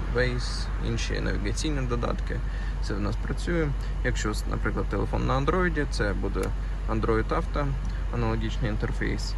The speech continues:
Блок підтримує YouTube, камери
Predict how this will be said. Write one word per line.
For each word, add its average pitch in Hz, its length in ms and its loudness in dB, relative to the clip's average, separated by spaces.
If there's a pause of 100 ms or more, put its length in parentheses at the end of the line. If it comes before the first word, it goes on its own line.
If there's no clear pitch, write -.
(560)
Блок 135 260 2
підтримує 95 580 0
YouTube, 160 240 -2 (1040)
камери 101 320 2